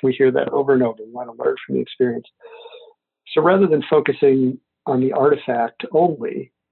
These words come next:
you know, that which was produced, the essay, let's think about the whole thing. Let's think about what we're gonna learn by having a writing experience. And, and once I sort of happened upon that, and I thought, "Well, that's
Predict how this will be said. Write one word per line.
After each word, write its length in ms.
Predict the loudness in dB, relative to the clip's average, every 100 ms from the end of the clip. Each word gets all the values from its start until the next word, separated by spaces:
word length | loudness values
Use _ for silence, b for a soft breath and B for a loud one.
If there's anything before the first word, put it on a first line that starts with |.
| _
you 60 | -8
know, 100 | -6
that 200 | -6 -6
which 140 | -8 -6
was 120 | -6 -4
produced, 360 | -6 -6 -12 -6
the 140 | -4 -4
essay, 520 | -10 -12 -10 -10 -12 _ _ _ _ _ _ _ _ _ _
let's 180 | 0 0 0
think 160 | 0
about 260 | 2 0 0
the 80 | 0
whole 200 | 0 0
thing. 220 | -4 -6 -6
Let's 140 | -8 -4
think 160 | -4
about 380 | -4 -6 -6 -2
what 160 | 0 0
we're 120 | -2
gonna 140 | -4
learn 340 | -8 -10 -14 -14
by 80 | -16 -12
having 280 | -12 -12 -16
a 240 | -20 _ _ _ b b _ _ _ -4
writing 340 | -4 -4 -8
experience. 600 | -10 -2 0 0 -2 -6 -2
And, 260 | -2 -4 -10 -6
and 140 | 0
once 180 | 0 2
I 80 | 0 2
sort 140 | -2
of 60 | -2 -2
happened 280 | -2 -2 -4
upon 300 | -2 -4 0
that, 220 | 2 2
and 280 | 0 -2 -4 -2
I 180 | 0 0 -2
thought, 220 | -4 -4 -2
"Well, 120 | -2
that's 260 | -2 -4